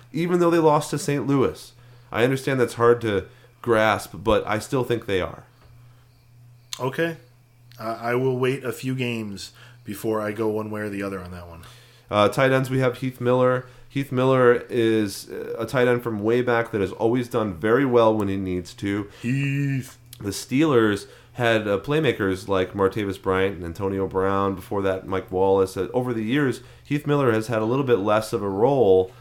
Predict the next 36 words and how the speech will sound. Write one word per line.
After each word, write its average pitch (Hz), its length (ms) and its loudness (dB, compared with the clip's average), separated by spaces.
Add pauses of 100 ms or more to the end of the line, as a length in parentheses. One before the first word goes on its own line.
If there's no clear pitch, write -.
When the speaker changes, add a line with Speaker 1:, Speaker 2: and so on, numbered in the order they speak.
(160)
Speaker 1:
uh, 98 320 2
but 104 460 0
this 127 300 -4
year 107 240 2
his 101 200 -6
role 117 260 4
is 107 80 0
going 104 260 -2
to 92 80 -6
pick 110 280 -4
up, 127 240 0
at 95 80 -4
least 127 240 -2
until 120 280 -2
Martavis 98 560 -4
Bryant 107 380 -2 (280)
comes 92 260 -6
back 98 320 -2
from 92 160 -8
suspension, 110 640 -2 (240)
because - 440 -2 (520)
Roethlisberger 175 480 2
is 131 100 -2
looking 135 200 -4
for 110 120 -4
trusted 127 440 -2
red 104 240 -2
zone 98 180 -2
targets, 95 480 -4 (280)
and 117 100 -2
he's 110 120 -2
looking 135 220 -4
for 135 100 -4
guys 117 360 2
that 110 80 -2
can, 98 400 -6